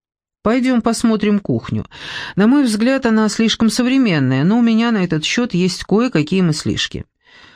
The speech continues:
Хочу превратить ее в традиционную деревенскую столовую.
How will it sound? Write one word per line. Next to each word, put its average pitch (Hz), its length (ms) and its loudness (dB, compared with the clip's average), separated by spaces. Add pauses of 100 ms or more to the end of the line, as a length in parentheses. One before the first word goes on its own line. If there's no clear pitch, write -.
(140)
Хочу 220 340 0
превратить 208 720 0
ее 196 500 2
в - 160 -20
традиционную 170 1040 2
деревенскую 156 680 0
столовую. 104 600 -2